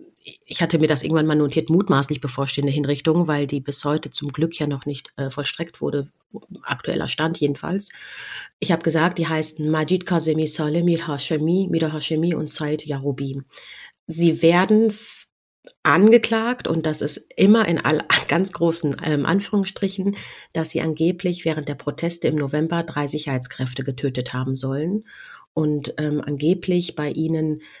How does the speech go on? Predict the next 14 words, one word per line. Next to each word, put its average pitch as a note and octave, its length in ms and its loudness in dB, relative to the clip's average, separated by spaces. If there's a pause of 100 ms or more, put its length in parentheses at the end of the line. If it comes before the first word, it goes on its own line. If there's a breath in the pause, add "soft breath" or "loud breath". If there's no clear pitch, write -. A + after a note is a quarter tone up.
(120 loud breath)
Waffen, E3+ 680 2
Ka-, D3+ 140 -4
eine D3+ 200 -2
Kalaschnikow D3+ 760 -2
und D3 100 -4
eine C#3 180 -2
Pistole B2 440 -2
entdeckt - 420 -6
worden - 320 -8
wäre. E2+ 360 -10 (380 loud breath)
Das - 200 -4
hat D#3+ 160 -6
die - 160 0
Anwält-, D3+ 600 2